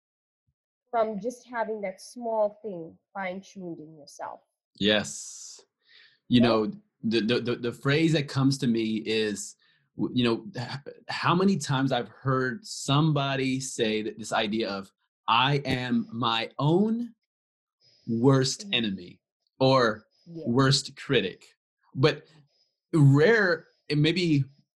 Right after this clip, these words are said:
Speaker 2: maybe twice in my entire, you know, I'm thirty-four, so my thirty-four years of life, maybe twice I've heard somebody say,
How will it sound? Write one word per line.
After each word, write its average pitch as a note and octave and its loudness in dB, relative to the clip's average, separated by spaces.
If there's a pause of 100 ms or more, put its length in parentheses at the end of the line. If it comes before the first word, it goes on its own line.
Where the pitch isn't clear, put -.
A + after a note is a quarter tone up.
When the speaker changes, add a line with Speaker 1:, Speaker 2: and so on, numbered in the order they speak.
(320)
Speaker 2:
maybe D#3+ 6
twice E3 -2
in C3+ 4
my A#2+ 0
entire, C#3+ -2
you C3+ 2
know, B2+ 2
I'm C3+ 0
thirty-four, A#2+ -4
so - -16
my A#2+ -4
thirty-four F#3 -2
years D3 -2
of G#2+ -8
life, G#2 -10 (460)
maybe D#3 2
twice C3 -2
I've A#2 -8
heard B2 -10
somebody A#2 -4
say, A#2 -6